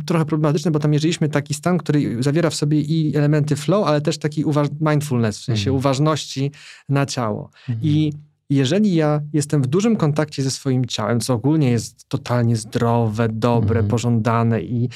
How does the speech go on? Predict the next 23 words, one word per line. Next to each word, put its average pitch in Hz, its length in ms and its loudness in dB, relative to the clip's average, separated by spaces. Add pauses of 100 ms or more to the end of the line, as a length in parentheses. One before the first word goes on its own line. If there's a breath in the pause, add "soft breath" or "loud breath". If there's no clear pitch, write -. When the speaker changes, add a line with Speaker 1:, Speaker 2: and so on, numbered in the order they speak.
(160 loud breath)
Speaker 1:
zwiększa 123 400 0
nasz 123 160 2
dobrostan, 117 600 2
pozytywną 120 520 0
emocjonalność 113 800 2
i - 40 -16
w - 40 0
ogóle 117 200 2
mindfulness 113 600 0
to - 120 -8
jest 101 140 -6
świetny 110 320 -2
klucz, 113 360 0
tak, 107 200 0
do, 107 220 0 (380 loud breath)
do, 117 220 4
jeden 117 280 2
z 107 40 -8
takich 113 320 -6
fundamentów 113 800 0
do 107 80 -6
szczęścia, 117 640 -2 (520 loud breath)
to, 143 420 2